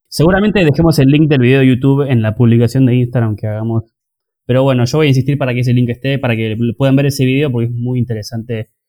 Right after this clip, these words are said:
las cosas que hace Wes Craven en su laburo para que esta película sea interesante.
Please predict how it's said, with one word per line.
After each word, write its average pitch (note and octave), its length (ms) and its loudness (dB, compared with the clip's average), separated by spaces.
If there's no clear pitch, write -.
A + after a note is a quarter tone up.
las C3 160 -4
cosas F3+ 280 -4
que D3 100 -4
hace C#3 180 -4
Wes B2 240 -2
Craven C3+ 520 -2
en A2+ 160 -4
su - 160 -4
laburo A#2 560 -2
para A2 280 -2
que A2 280 -4
esta A2+ 200 -8
película A2 320 -8
sea G#2 320 -16
interesante. G2+ 600 -16